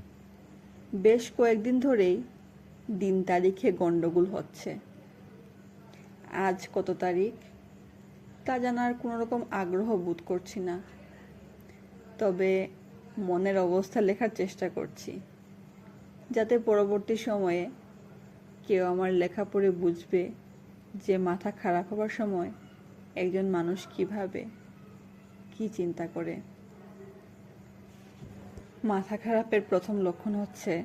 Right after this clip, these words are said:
আলো অসহ্য হওয়া। আমি এখন আলো সহ্য করতে পারি না। দিনের বেলায়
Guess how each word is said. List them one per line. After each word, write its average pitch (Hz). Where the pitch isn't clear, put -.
আলো 180
অসহ্য 185
হওয়া। 190
আমি 214
এখন 240
আলো 226
সহ্য 196
করতে 190
পারি 175
না। 175
দিনের 190
বেলায় 190